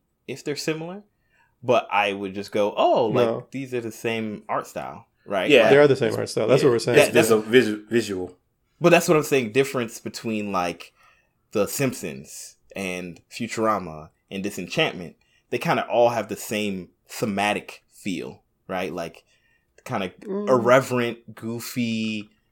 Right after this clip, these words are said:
Speaker 2: Okay,
Speaker 1: Like,
Speaker 2: sure,
Speaker 1: you know what I'm
Speaker 2: yeah.
Speaker 1: saying? Like, you could pretty much guess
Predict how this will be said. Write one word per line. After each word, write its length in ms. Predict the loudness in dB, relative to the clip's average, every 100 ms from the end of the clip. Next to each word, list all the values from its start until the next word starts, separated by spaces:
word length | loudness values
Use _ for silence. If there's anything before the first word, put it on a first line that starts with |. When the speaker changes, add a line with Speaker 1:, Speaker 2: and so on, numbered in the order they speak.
| _ _ -12
Speaker 2:
Okay, 240 | -8 -2 0
Speaker 1:
Like, 180 | 0
Speaker 2:
sure, 120 | -2 0
Speaker 1:
you 80 | 4
know 60 |
what 60 | 4
I'm 60 | 2
Speaker 2:
yeah. 60 |
Speaker 1:
saying? 180 | 0 0
Like, 180 | 0 -2 -6
you 160 | -4
could 220 | -2 -4
pretty 260 | 4 6 6
much 420 | 4 2 0 -6
guess 520 | 0 2 0 -6 -18